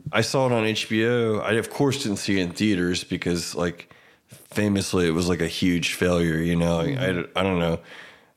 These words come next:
Speaker 1: I, it just wasn't, my finger wasn't on the pulse on that until, like, Fargo,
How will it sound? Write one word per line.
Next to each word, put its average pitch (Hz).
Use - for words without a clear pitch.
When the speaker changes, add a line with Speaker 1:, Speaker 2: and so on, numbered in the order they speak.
Speaker 1:
I, 95
it 95
just 95
wasn't, 101
my 92
finger 101
wasn't 98
on 92
the 90
pulse 90
on 85
that 82
until, 87
like, 82
Fargo, 92